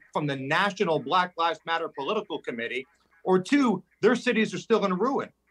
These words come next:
Minneapolis is a hellhole right now. They have never recovered from the George Floyd riots, and yet you don't see any of these companies, any of these celebrities, any of these activists willing to help out the Black community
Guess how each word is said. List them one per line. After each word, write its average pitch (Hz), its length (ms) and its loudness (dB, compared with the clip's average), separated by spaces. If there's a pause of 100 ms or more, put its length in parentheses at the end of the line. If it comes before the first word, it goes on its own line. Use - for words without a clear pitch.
(240)
Minneapolis 233 720 0
is 165 260 -8
a 160 200 0
hellhole 165 600 2
right 143 240 0
now. 131 240 -4 (280)
They 240 100 6
have 202 140 2
never 226 340 0
recovered 214 640 0
from 151 100 -14
the 131 100 -4
George 196 400 0
Floyd 208 360 2
riots, 143 680 0 (380)
and 190 180 2
yet 190 240 4
you 196 180 2
don't 226 220 2
see 214 220 -4
any 214 300 2
of 160 80 -2
these 151 160 -2
companies, 127 600 -6 (240)
any 233 300 6
of 185 80 4
these 185 260 0
celebrities, 127 640 0 (180)
any 240 240 6
of 196 80 2
these 196 200 0
activists 151 640 0 (220)
willing 196 360 2
to 175 100 -2
help 202 320 2
out 185 160 4
the 135 60 -14
Black 170 340 -2
community 156 500 -10